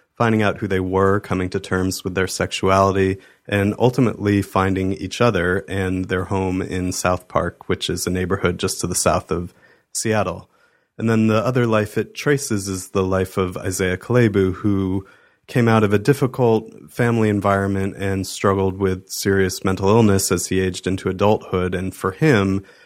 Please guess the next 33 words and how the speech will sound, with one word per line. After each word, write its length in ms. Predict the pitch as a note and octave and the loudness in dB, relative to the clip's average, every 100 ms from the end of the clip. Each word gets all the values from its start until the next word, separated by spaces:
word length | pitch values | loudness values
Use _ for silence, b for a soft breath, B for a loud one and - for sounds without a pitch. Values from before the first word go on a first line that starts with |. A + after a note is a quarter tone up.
| B - | B -2
that 440 | G2+ G2 F#2+ - - | 4 4 4 -2 -16
was 420 | E2+ G2 G2 F#2 | -8 0 0 0
connected 540 | - G2+ F#2+ - F2+ F2+ | -2 0 0 0 -4 -4
to 140 | - | -6
violence. 720 | F2+ F#2 F#2 D#2 F#2+ - - - | 0 2 2 0 -4 -6 -6 -6
And 600 | G2 G2 F#2+ F#2 F#2+ - - | -2 0 0 0 -2 -4 -6
he 320 | - G2+ F#2+ | 0 0 2
bounced 440 | F#2+ F#2+ F#2+ - | 0 0 -2 0
in 120 | G2+ | 0
and 120 | G2+ F#2+ | 2 2
out 220 | F#2 F2+ | 0 -2
of 140 | F#2+ | -6
the 80 | F#2 | -8
state's 320 | - F#2+ F2+ | -4 -4 -4
criminal 300 | - F#2+ F2+ | -4 -4 -2
justice 460 | E2+ F#2 - - - | -2 -4 -4 -6 -6
and 120 | F#2+ | -6
mental 240 | F#2+ G2 | -8 -10
health 260 | - B2 - | -2 0 0
systems 760 | - F#2+ - - F2 F2+ F#2 b b b b - | -2 -4 -4 -4 -4 -4 -6 b b b b -4
in 140 | G#2+ | 0
a 60 | G2+ | 2
way 180 | G#2 G2+ | 4 4
that 160 | G2 | 4
really 320 | G2 A#2 G2+ F2+ | 4 4 4 2
starkly 560 | - G2+ F#2+ - F2 | -2 2 2 0 -2
res-, 260 | F#2 F2+ E2 _ | -2 -4 -8 _
reveals 540 | G#2 F#2+ G2 F#2 F2+ - | -2 0 2 0 -2 -6
the 80 | |
failings 520 | - F#2+ F#2+ F2 F2+ F2+ | -2 2 2 0 -2 -4
of 120 | F2 | -4
those 280 | F#2+ F2+ - | -2 -2 -2
systems. 640 | G2 - F2+ F2+ F#2 | -2 -2 -4 -4 -6